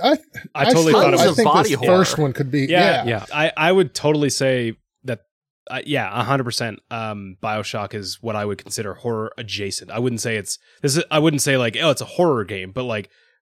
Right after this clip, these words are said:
Speaker 2: definitely if you're a horror fan, you gotta play
Speaker 1: Yeah.
Speaker 2: BioShock. <laughs> Like,
Speaker 4: Mm-hmm.
Speaker 2: it's just, it's
Speaker 3: Mm-hmm.
Speaker 2: so good for that stuff. If something is, is even a little bit scary at times,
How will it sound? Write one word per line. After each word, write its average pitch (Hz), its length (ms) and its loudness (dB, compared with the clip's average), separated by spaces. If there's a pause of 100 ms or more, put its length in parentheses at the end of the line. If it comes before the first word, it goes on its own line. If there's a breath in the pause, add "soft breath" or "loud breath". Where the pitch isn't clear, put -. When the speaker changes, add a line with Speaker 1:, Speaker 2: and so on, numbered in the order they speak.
(440)
Speaker 2:
definitely 143 340 -2
if 113 140 -8
you're 143 120 0
a 113 60 -2
horror 127 220 -2
fan, 196 360 -4
you 143 300 -2
gotta 98 460 -10
play - 340 -18
Speaker 1:
Yeah. 269 340 2
Speaker 2:
BioShock. 110 680 -4
<laughs> 147 40 -4
Like, 127 260 -4
Speaker 4:
Mm-hmm. 110 360 -6
Speaker 2:
it's 123 160 -8
just, - 340 -10
it's 170 180 -6
Speaker 3:
Mm-hmm. 123 60 -2
Speaker 2:
so 123 140 -2
good 101 180 -8
for 117 140 -12
that 104 180 -8
stuff. - 440 -12 (640)
If 147 160 -10
something 214 380 0
is, 143 300 -2 (200)
is 123 320 -6 (240)
even 180 240 -2
a 139 60 -2
little 123 320 -2
bit 151 160 -6
scary 156 500 -2
at - 260 -12
times, 143 760 -6